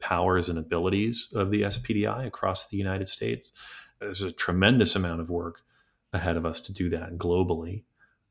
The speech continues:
I don't think that, <laughs> I don't,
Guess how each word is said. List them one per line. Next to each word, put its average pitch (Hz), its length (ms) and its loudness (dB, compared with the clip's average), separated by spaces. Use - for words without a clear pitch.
I 127 80 6
don't 156 180 0
think 113 280 0
that, 90 300 2
<laughs> - 20 -6
I - 1080 2
don't, 120 400 8